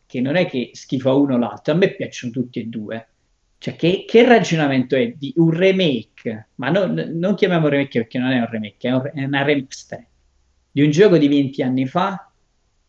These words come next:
e lo giudico con gli occhi di oggi. E grazie al cazzo che è vecchio.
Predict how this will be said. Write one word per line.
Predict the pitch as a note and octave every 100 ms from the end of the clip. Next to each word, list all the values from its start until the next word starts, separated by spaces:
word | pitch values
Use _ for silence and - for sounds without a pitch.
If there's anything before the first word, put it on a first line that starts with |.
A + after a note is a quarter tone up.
| _ _
e | - C#3+
lo | D3
giudico | B2 E3 F3+ D3 C#3
con | C3+
gli | C3+
occhi | E3 -
di | C3
oggi. | A#2 - - - _ _ _ _ _
E | B2+
grazie | A#2+ B2 A#2+
al | B2+ -
cazzo | - - - - _ _ _ _ _ _ _ _ _
che | - C#3+
è | A#2
vecchio. | A#2 F#2+ - C3